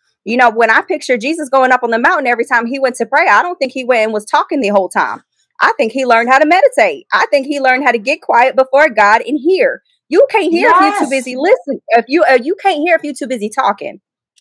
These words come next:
Speaker 1: Get
Speaker 2: That part.
Speaker 1: quiet. You don't have to be loud. You don't have to be all,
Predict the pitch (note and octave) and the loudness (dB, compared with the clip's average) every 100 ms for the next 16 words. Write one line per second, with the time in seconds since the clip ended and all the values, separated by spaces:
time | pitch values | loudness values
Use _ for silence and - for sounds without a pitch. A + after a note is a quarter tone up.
0 | _ _ A4 - G3+ E4+ G#5+ A#4 G#3+ C3 | _ _ -6 -4 -2 -2 0 -2 -2 -4
1 | - _ _ _ A3 D4 F#4 F#4 F#4+ F4+ | -12 _ _ _ -6 -2 0 0 0 -2
2 | E4+ E4+ E4 A3+ G#3+ A3 A3+ C#4 D#4 D4+ | -4 -4 -2 0 2 2 0 -4 -4 -2
3 | D#4+ E4 C#4 D4 D4 C#4+ | -4 -4 -6 -2 2 2